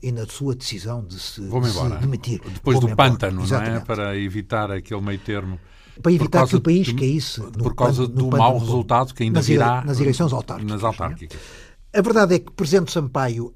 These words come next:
Speaker 1: em Belém, percebe claramente que o empate a cento e quinze entre o Partido Socialista, partido vencedor, e todas as outras oposições,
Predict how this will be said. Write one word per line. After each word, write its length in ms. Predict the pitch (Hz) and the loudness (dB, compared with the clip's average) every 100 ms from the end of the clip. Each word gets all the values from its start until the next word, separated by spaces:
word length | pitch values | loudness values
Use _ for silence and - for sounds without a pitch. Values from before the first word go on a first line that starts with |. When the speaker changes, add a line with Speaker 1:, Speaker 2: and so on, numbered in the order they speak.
| - | -10
Speaker 1:
em 140 | 135 | -8
Belém, 540 | 117 123 143 165 180 190 - - - | -4 -2 -2 -2 -4 -8 -16 -20 -12
percebe 720 | - 123 - 147 104 101 90 82 - - - | -6 -4 0 0 -2 -8 -12 -14 -20 -20 -8
claramente 760 | 151 156 151 135 156 170 - - | 0 2 2 0 -2 -4 -8 -14
que 160 | - | -4
o 140 | 131 156 | 0 0
empate 720 | 131 - 139 - - - - - | 0 -4 -6 -6 -14 -16 -16 -12
a 80 | - | -6
cento 280 | - 151 | -2 -2
e 60 | 131 | -4
quinze 540 | - 165 131 110 - | -2 0 0 -2 -4
entre 340 | 151 127 110 101 - - - - | -4 -4 -8 -12 -16 -20 -20 -16
o 60 | 123 | -10
Partido 360 | - 131 151 | -6 -4 -4
Socialista, 640 | 123 - 104 135 156 - - | -6 -10 -6 -4 -4 -8 -12
partido 380 | - - 139 110 | -14 -8 -6 -4
vencedor, 560 | 131 - 147 139 110 - - - - - | -6 -6 -2 0 -2 -8 -20 -20 -20 -6
e 200 | 185 156 | -2 -2
todas 440 | 127 202 185 135 | 2 4 4 0
as 160 | 113 98 | -6 -4
outras 340 | 131 127 104 | -4 -4 -6
oposições, 800 | 113 120 110 120 - 165 233 - | -6 -6 -6 -6 -4 -6 -6 -10